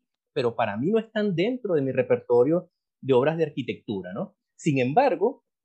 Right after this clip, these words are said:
sin embargo, él planteaba que el no haber visto tantas cátedras o materias asociadas a teoría e historia, pues la verdad no le había afectado en su desempeño como arquitecto el día de hoy,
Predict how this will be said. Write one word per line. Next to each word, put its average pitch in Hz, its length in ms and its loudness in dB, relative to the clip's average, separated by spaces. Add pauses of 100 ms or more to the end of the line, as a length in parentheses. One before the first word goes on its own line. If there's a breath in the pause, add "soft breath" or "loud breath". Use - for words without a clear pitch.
(120)
sin 117 140 -8
embargo, 220 420 2
él 147 100 -2
planteaba 190 600 -4
que 214 260 -4 (1000)
el 135 240 2
no 165 120 2
haber 226 280 4
visto 208 500 -4
tantas 143 440 -6
cátedras 151 460 0
o 127 60 -6
materias 120 380 -4
asociadas 151 580 -4
a 123 100 -8
teoría 110 280 -2
e 190 100 -2
historia, 208 440 -2 (360)
pues 190 160 -2
la 190 100 4
verdad 185 180 4
no 226 100 4
le 240 80 6
había 233 180 6
afectado 190 600 0
en 285 60 -4
su 277 140 -6
desempeño 160 760 -2
como 208 160 -2
arquitecto 139 500 -6
el 185 80 -6
día 180 180 -2
de 139 140 4
hoy, - 160 -2